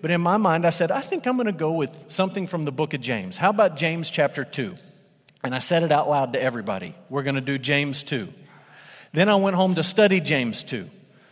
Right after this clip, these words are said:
And I thought, "Ah, man."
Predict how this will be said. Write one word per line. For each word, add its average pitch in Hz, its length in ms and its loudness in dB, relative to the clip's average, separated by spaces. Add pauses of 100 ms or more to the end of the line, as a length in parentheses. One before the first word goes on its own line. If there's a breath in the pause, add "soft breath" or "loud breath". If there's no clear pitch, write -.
(160 soft breath)
And 143 120 -4
I 139 60 2
thought, 127 340 -2
"Ah, 143 1040 0
man." 110 840 -2